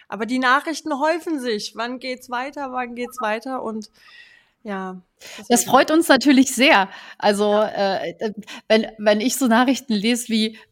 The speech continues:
Speaker 2: äh, „Wir haben jetzt alles durchgehört oder geguckt und überhaupt“, da denke ich mir immer, „Cool, äh, das ist, das geht einem runter wie Öl, oder?“ <laughs>
Speaker 1: Ja, vor allen Dingen denke ich immer, „Krass, uns hört wirklich jemand zu.“
Speaker 2: Ja.
Speaker 1: <laughs>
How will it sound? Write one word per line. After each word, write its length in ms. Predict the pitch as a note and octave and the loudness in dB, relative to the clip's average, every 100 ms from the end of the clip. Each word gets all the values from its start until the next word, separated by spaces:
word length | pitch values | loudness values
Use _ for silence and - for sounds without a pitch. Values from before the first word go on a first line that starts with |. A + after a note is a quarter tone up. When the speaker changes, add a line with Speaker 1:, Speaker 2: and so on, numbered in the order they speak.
| _ | _
Speaker 2:
äh, 260 | A3 G#3 G3+ | 0 2 2
„Wir 140 | G#3 | 2
haben 120 | A#3 B3 | 4 2
jetzt 140 | - | 2
alles 220 | G#3+ A3+ | 0 0
durchgehört 880 | C4 D4 D4 C4+ C4+ C4 C4 C4+ C4 - | 2 2 2 2 4 6 6 6 0 -6
oder 460 | G#3 G3+ G3 F#3+ F#3+ | 0 6 6 6 2
geguckt 720 | F#3 G3+ - C#4+ C#4 - - | -6 -10 0 0 0 -6 -4
und 280 | - G#3+ A3+ | 0 0 2
überhaupt“, 480 | C4 C#4 B3 B3 - - - | 2 6 6 4 -2 -10 -4
da 100 | G3+ | 0
denke 200 | G#3+ A#3 | 2 0
ich 120 | - | -2
mir 60 | G3 | -4
immer, 180 | G3 F#3 - | -4 -4 -6
„Cool, 160 | A3+ G#3 G3 | -4 -2 -2
äh, 120 | F3+ | -2
das 160 | G#3 G#3+ | 0 0
ist, 260 | G#3+ C4 - - _ _ - | -2 -4 -8 -20 _ _ -2
das 160 | A#3+ - | 0 2
geht 100 | A#3 | 2
einem 140 | G#3+ | 2
runter 240 | A3+ C#4 | 4 4
wie 80 | B3 | 4
Öl, 240 | G3 G#3 E3 | 4 2 2
oder?“ 320 | F3 B3 E4+ | 2 2 4
<laughs> 800 | C4 A#3 G#3+ E3+ - D#4+ E4 G3+ | 2 2 0 -2 6 8 6 -6
Speaker 1:
Ja, 420 | F#3+ A#3+ B3+ F#3+ _ _ | -8 -4 -6 -8 _ _
vor 160 | _ B3 | _ -8
allen 120 | G#3 | -6
Dingen 120 | G#3+ | -6
denke 140 | G#3+ A#3 | -8 -10
ich 80 | G3+ | -12
immer, 160 | F3+ | -14
„Krass, 480 | E3+ - - C#4 - | -14 -14 -8 -8 -8
uns 240 | - A3 - | -12 -10 -8
hört 180 | G#3 | -8
wirklich 380 | G#3 D4+ D4 C#4 | -4 -4 -4 -6
jemand 420 | A#3+ G3+ G3 G3+ | -6 -6 -10 -12
zu.“ 320 | - C4+ D4+ D#4 | -16 -16 -10 -8
Speaker 2:
Ja. 80 | - | 0
Speaker 1:
<laughs> 840 | A#4+ C5+ - - - - - G#4 | 2 4 2 2 -2 -12 -8 -8